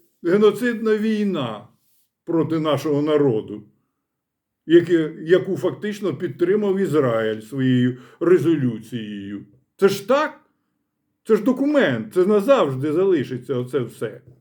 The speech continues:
оця ганьба Ізраїля, який виступив на боці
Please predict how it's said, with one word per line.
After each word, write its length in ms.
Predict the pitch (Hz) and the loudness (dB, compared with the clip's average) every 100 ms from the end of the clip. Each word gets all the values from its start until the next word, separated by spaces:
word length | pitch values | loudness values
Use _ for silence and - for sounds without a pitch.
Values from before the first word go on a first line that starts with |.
| - | -8
оця 260 | 127 151 | 0 2
ганьба 680 | 135 147 143 127 147 107 - _ _ _ _ _ _ | 2 0 0 0 0 -2 -12 _ _ _ _ _ _
Ізраїля, 800 | 165 147 165 156 120 104 98 - - _ _ _ _ _ - | -2 2 2 2 0 -2 -6 -14 -20 _ _ _ _ _ -8
який 280 | 147 170 | 0 2
виступив 540 | 170 175 - 143 160 151 | 4 2 2 -4 -6 -4
на 120 | 151 | -4
боці 540 | 139 151 131 139 123 | -2 -2 -2 -4 -4